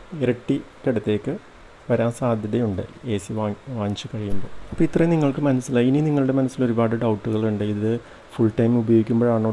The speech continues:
ഡബിളാവുന്നത്, അതോ എത്ര നേരം ഉപയോഗിക്കുമ്പോഴേക്കാണ് ഡബിളാവുന്നത്? ആ, അങ്ങനെയുള്ള കുറച്ച് കുറച്ച് ഡൗട്ട്സൊക്കെയും കൂടി നിങ്ങളുടെ മനസ്സിലുണ്ട്. അത് നമുക്കൊന്ന്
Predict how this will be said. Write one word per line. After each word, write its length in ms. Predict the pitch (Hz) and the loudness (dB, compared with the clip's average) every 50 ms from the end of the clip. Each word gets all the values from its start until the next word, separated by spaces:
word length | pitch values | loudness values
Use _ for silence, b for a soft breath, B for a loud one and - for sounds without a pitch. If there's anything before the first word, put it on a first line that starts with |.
| 107 | 0
ഡബിളാവുന്നത്, 580 | 107 101 104 107 104 104 104 104 104 104 104 107 107 104 | 0 0 0 0 0 0 0 0 0 0 0 -2 -2 -2
അതോ 140 | 104 101 104 104 104 | -2 -2 -2 -2 -4
എത്ര 220 | - - - 117 113 113 | -6 -6 -4 -2 0 2
നേരം 180 | 113 110 117 117 104 | 2 2 2 0 0
ഉപയോഗിക്കുമ്പോഴേക്കാണ് 800 | 107 107 104 101 98 113 104 107 107 104 101 - 107 104 101 104 104 107 | 0 -2 -2 -2 -2 -2 -2 -2 -2 -2 -2 -4 -4 -4 -2 -2 -2 -2
ഡബിളാവുന്നത്? 680 | 104 101 101 104 101 104 101 98 98 101 95 - 107 104 - B B B B B B B B B - - 131 | -2 0 0 -2 0 -2 -2 -2 -2 -4 -4 -4 -6 -8 -8 B B B B B B B B B -10 -4 -2
ആ, 0 | 110 107 104 101 101 - | 0 2 2 0 0 -2
അങ്ങനെയുള്ള 400 | - 120 120 123 127 127 127 131 135 135 131 135 | 0 0 2 4 4 4 4 4 2 2 0 0
കുറച്ച് 220 | 143 123 - - 123 | -4 -6 -6 -4 -4
കുറച്ച് 220 | 123 117 - - 135 123 | -4 -4 -6 -6 -4 -2
ഡൗട്ട്സൊക്കെയും 500 | 120 113 113 107 - - 117 - 113 107 107 | 0 0 0 -2 -4 -8 -6 -4 -2 -2 -2
കൂടി 120 | 107 113 117 | -2 0 0
നിങ്ങളുടെ 200 | 117 110 107 104 104 | 0 0 0 -2 -2
മനസ്സിലുണ്ട്. 360 | 101 98 92 - 107 101 95 107 | -2 -4 -4 -6 -6 -4 -2 -2
അത് 80 | 107 117 123 123 | 0 0 0 0
നമുക്കൊന്ന് 320 | 113 107 - 113 110 104 | -2 -2 -2 -2 -2 -2